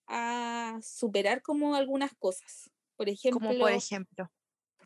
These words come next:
Speaker 1: eh, no sé, po, eh, ¿cachai a la Anto Larraín?
Speaker 2: Sí.
Speaker 1: Ya. Eh, yo la sigo a ella desde que tengo como dieciocho años, dieciocho, uy, qué atroz, ah, es como si hubiese pasado mucho tiempo desde que tengo dieciocho años,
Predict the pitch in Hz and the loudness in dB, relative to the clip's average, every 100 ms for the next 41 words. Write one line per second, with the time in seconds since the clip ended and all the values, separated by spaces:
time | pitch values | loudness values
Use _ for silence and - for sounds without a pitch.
0 | _ _ _ 208 208 208 208 208 208 208 | _ _ _ 2 4 2 2 0 -4 -4
1 | 208 185 156 - - 190 185 185 180 202 | -4 -4 -6 -8 -6 -2 -2 -2 -2 -2
2 | 247 262 277 285 294 302 285 285 339 - | 2 2 2 0 0 0 0 -2 -6 -12
3 | _ _ - - 233 196 _ _ _ _ | _ _ -8 -2 0 -2 _ _ _ _
4 | _ - 214 190 160 - - _ - - | _ -20 -10 -4 -4 -6 -20 _ -20 -20
5 | - _ - 208 208 208 208 202 269 294 | -20 _ -4 0 2 0 0 2 2 2
6 | 294 311 302 311 320 320 320 311 269 247 | -4 -10 -6 -4 -4 -4 -6 -6 -4 -4
7 | 220 - 254 262 269 269 285 254 220 208 | -4 -4 -6 -6 -6 -2 -2 -4 -6 -6
8 | 202 196 196 190 196 - 196 214 - 240 | -8 -6 -6 -6 -8 -4 -2 -2 0 0
9 | 277 370 - 247 214 220 220 214 240 277 | 2 -2 -4 -6 -4 -4 -2 2 6 8
10 | 294 285 - 285 269 262 202 220 202 _ | 6 4 0 0 2 0 -2 -4 -4 _
11 | _ - - - 196 220 214 196 202 202 | _ -10 -10 -8 -4 -4 -4 -6 -8 -10
12 | 214 - 208 208 202 208 202 202 196 190 | -8 -4 -2 0 0 2 2 2 0 -4
13 | 185 202 220 214 226 240 226 233 226 220 | -4 -2 -2 0 -2 0 0 0 0 -2
14 | 240 240 233 240 233 - 233 - 262 240 | -2 -2 -2 -2 -2 -2 -2 4 6 6
15 | 294 | 4